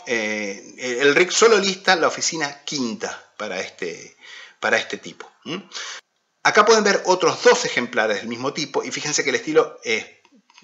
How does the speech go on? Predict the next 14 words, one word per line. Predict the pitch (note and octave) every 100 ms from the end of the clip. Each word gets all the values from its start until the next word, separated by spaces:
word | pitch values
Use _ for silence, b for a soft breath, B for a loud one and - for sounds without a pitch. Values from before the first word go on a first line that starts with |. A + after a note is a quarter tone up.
| _ _ -
parecido | A#2 A2 C#3+ D#3
pero | D3+ A2
bastante | - D#3 C3+
diferente. | B2 C#3+ C#3 A#2+ A#2+ C#3+ B B B
Estos | - D3+ E3
ejemplares | D#3+ D3 C#3+ D3+ D#3+
correspondían | - B2+ - A2+ B2 D3+ D#3 - -
a | A2
la | A#2 B2 -
colección | - A2 G#2 - D#3 D3+
de | D3 D#3 - - _ _ -
el | G#2 F#2+ F#2+
difunto | F#2+ G2+ E3 E3 E3 E3+ E3+ B B B -
Philippe | B2 C#3+ D3